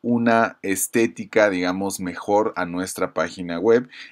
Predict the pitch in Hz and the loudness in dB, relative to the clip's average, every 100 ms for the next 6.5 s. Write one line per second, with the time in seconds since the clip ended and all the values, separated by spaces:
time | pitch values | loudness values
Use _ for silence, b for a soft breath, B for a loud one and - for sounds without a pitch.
0 | _ 175 190 196 139 110 113 117 123 123 | _ -6 -6 -2 0 4 6 4 0 -2
1 | - 95 98 110 - 95 98 98 104 120 | -4 -6 -4 -6 -4 2 4 4 4 4
2 | 135 123 117 - 104 107 - 117 98 85 | 4 2 0 0 0 0 -2 -4 -4 -4
3 | 90 90 92 92 90 87 - 90 87 - | -2 0 0 2 2 0 -2 -4 -4 -6
4 | 87 - 90 107 101 73 - _ B B | -6 -4 -6 -2 -4 -4 -14 _ B B
5 | B 117 117 127 120 - 104 107 113 - | B 4 4 4 2 0 0 2 -2 0
6 | 151 143 131 131 - | 0 6 8 8 4